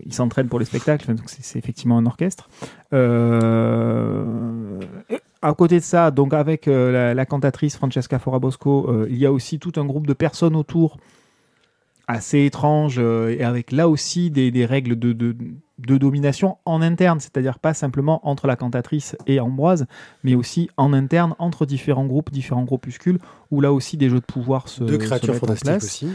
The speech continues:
Speaker 1: Euh, donc voilà. Bref, euh, pour nous, en tant que lecteurs, euh, c'est une double dose de, de, de, de, de lecture, de plaisir, parce qu'il y a beaucoup d'attente, beaucoup de suspense.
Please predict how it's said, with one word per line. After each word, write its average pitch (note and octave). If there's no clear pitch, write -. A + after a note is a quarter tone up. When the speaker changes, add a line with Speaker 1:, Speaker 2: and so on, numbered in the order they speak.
Speaker 1:
Euh, A2+
donc F3+
voilà. C#3
Bref, G3
euh, C3
pour A3
nous, A3
en G3
tant F#3
que F3+
lecteurs, D#3+
euh, A#2+
c'est -
une B2
double F#3+
dose C#3
de, C3+
de, B2
de, A2+
de, -
de -
lecture, G#3+
de C3+
plaisir, C#3
parce C#3
qu'il -
y D3+
a D3
beaucoup F#3
d'attente, G3
beaucoup A3
de D3
suspense. F3